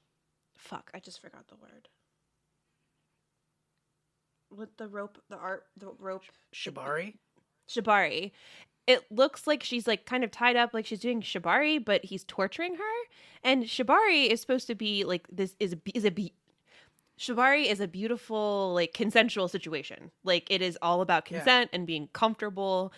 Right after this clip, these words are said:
Speaker 1: and, you know, between photographer or the person participating, like, the person tying you up, it's all about consent. And in this one, she's tied up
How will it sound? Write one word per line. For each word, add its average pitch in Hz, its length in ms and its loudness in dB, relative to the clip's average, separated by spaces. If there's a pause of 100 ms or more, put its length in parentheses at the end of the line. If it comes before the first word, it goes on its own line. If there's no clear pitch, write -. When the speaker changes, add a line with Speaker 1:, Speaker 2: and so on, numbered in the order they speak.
(280)
Speaker 1:
and, 175 360 0
you 185 100 -6
know, 160 440 -2 (480)
between 170 640 -6
photographer 208 680 2
or 180 160 -2
the 175 80 -10
person 156 460 -10 (200)
participating, 185 640 -8
like, 160 100 -6
the 170 80 -14
person 175 240 -8
tying 156 240 -6
you 147 140 -10
up, 202 240 4
it's - 160 -10
all 196 100 6
about 196 220 2
consent. 240 400 2
And 196 80 -2
in 190 100 -2
this 330 240 -2
one, 175 180 0
she's 202 220 -8
tied 208 300 4
up 190 240 2